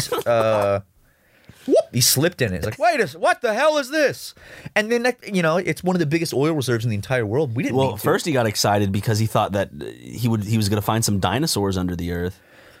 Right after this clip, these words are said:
Speaker 2: Uh, and honestly, it's fair. Finders keepers, losers weepers. Sorry, Afghanistan.
Speaker 1: How many dinosaurs, how many of the dinosaurs have been dug up?
Speaker 2: Like, is that
Speaker 1: Could
Speaker 2: the
Speaker 1: you and I
Speaker 2: question?
Speaker 1: just happen upon a dinosaur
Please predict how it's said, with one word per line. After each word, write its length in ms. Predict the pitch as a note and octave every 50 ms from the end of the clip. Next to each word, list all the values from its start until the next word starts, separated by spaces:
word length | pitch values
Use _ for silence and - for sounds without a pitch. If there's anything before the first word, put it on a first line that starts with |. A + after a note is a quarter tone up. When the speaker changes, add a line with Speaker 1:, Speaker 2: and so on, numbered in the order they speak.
| _ _ -
Speaker 2:
Uh, 180 | - A#2+ A#2 -
and 120 | - C#3
honestly, 300 | C#3+ D3 E3 F3 - -
it's 100 | E3+ D3
fair. 220 | - - F3+ D#3+ B2
Finders 320 | - C#3+ C#3 C#3+ C#3+ C#3+
keepers, 340 | - - D#3+ - C#3 A#2+ A2+
losers 300 | B2 B2 B2 A#2 A2+ A2+
weepers. 320 | B2+ C3 - - G#2 G2
Sorry, 280 | - A#2 B2 C#3+ D3 A#2
Afghanistan. 320 | F#2 F2+ - G2+ F#2 G#2+
Speaker 1:
How 60 | A2+ B2
many 220 | C3 C#3+ D#3 D#3+
dinosaurs, 760 | C3 G#2 F2 F#2 G2+ G#2+ G#2+ - F#2+ F#2 F2+ E2+ F2 - - - -
how 120 | G2+ A#2
many 160 | B2+ C#3 D3
of 60 | D3 C#3
the 60 | B2+
dinosaurs 960 | G2 G2+ G2 G2+ G2+ G#2 G#2 - G2 F#2+ F#2 F#2 F#2 - - - - - _ _ _ _ _ _ _ _ _ _ _ _ _ _ _ -
have 180 | - G2 F2
been 220 | F2 F#2+ F2+ F2+ F2
dug 240 | F2 F2 E2+ E2+ F2+
up? 240 | F2+ E2+ - - _ _ _ _ _ _ _ _ _ _ _ _ _ _ _ _ _ _ _ _ _ _ _ _ _ _ _ _ _ _ _ _ _ _ _ _ _ G#3+ F#3+ - A#2 - -
Speaker 2:
Like, 220 | G#2+ G2 F2 -
is 140 | G2 F#2+ F2+
that 120 | - G2
Speaker 1:
Could 100 | G2+ C#3+ C3
Speaker 2:
the 40 | C3
Speaker 1:
you 60 | -
and 100 | C3+ B2
I 60 | A#2+
Speaker 2:
question? 100 | B2 C3
Speaker 1:
just 140 | B2+ B2 A#2+
happen 400 | A#2 G#2 G#2 G#2+ - A#2 A#2 A#2+ - -
upon 400 | - G2 - G#2+ F#2+ F#2+ G2+ G#2
a 60 | G2+
dinosaur 720 | F#2+ F2 E2+ F2+ F#2+ G2 G#2+ - - B2 B2+ B2+ C3 C#3